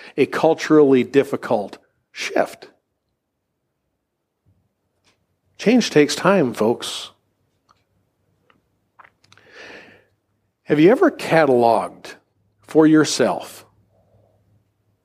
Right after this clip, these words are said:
written down, how much over time your understanding of doctrine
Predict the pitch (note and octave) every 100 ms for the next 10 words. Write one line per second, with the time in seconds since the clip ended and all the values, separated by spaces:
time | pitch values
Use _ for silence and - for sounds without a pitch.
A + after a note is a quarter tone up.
0 | _ _ - C3+ - B2+ A#2+ A#2+ A#2+ A#2+
1 | A#2+ _ _ _ _ _ _ _ _ _
2 | _ _ _ _ _ _ _ _ _ -
3 | - C3+ C3+ D3 G3+ - - - _ _
4 | _ _ D3+ E3+ C#4 C#4 - A3 E3+ G2
5 | C2 - _ _ _ _ _ - - -
6 | C3 D#3+ C4 D#4+ F#3+ G3 F3 - F3+ G3
7 | G3 C#3 A#2 G#2 G#2+ A#2+ A2 - F3+ D4
8 | - A2+ F2+ F2